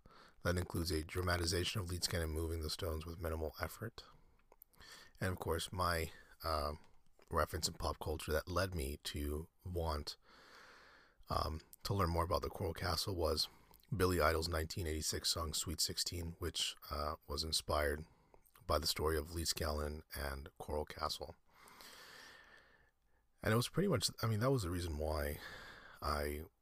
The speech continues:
wanted to learn more, um, because I always loved that song as a kid, and I,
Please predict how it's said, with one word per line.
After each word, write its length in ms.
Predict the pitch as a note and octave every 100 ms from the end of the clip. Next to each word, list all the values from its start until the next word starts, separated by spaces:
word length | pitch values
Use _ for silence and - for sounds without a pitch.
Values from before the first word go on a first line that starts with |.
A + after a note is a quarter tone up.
| -
wanted 280 | D#2+ D2+ D#2
to 120 | -
learn 140 | D#2+
more, 380 | D2+ D#2+ D#2 D2 - - - - - _ - - - - -
um, 240 | D#2+ F2+ _ _
because 260 | G#2+ G2 F2+
I 120 | F2
always 340 | E2+ G2 F2 D#2
loved 180 | D#2+
that 140 | C#2+ -
song 340 | - D2+ D2 -
as 120 | C#2
a 60 | -
kid, 340 | - D#2 D#2 - -
and 400 | - D2 C#2+ D2 - _ _ _ _ _ - _ _ _ _ _ _ _ _ _ _ _ _ _ - -
I, 240 | C#2 D2